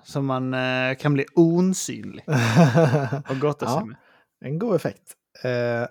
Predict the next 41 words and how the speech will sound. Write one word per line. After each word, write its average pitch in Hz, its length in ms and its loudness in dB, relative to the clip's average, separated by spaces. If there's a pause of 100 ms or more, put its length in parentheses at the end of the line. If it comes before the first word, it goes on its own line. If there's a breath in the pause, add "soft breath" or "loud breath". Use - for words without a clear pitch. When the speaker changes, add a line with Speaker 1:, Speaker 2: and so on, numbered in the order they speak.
Speaker 2:
nej, 180 180 8
men 180 140 4
det, 170 180 8
jag, 156 200 4
jag 160 120 0
tyckte 208 200 -2
det 185 60 2
var, 156 220 2
det 151 80 -2
var 180 80 0
jättekul 151 720 -2
körkänsla 151 840 0
i 123 120 0
det. 98 180 -8 (120)
Väldigt 160 240 2
kul 160 120 4
att 131 80 -8
spela. 117 480 -2 (480)
Det 156 140 -8
Speaker 1:
Mm. 151 40 0
Speaker 2:
kraschade 151 400 2
ju 156 60 2
någon 151 260 0
gång 135 240 0
både 131 160 0
för - 100 -4
dig 123 220 0
och 110 60 -6
för 143 80 -6
mig 117 220 -2
och 110 60 -6
sådär, 104 240 -4
men 104 100 -6
det, 123 140 -2
det 120 140 -4
får 127 180 -6
man 117 140 -4
väl 117 100 -6
köpa 117 400 -4
när 113 120 -6
det 113 100 -2